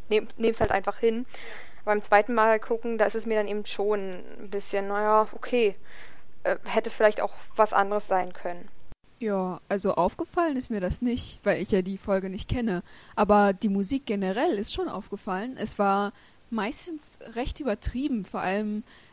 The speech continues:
Speaker 2: ich, ich springe jetzt vielleicht ein bisschen, aber bei der einen Szene, bei dieser Liebesszene,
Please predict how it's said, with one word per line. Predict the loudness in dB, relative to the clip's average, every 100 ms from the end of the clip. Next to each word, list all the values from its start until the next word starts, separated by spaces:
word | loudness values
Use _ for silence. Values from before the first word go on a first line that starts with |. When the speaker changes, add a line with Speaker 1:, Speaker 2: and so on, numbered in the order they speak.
| -16
Speaker 2:
ich, | -8 -6
ich | -6 -8
springe | -8 -6 -4
jetzt | -6 -6
vielleicht | -6 -6 -6
ein | -6 -4
bisschen, | -2 -2 0 0 2
aber | 4 6
bei | 6 4
der | 2
einen | 0 -2
Szene, | 0 2 6 6 4 0 -14 -20 _
bei | 4
dieser | 6 4 4 2 -6 -8
Liebesszene, | -2 0 2 2 0 0 2 0 0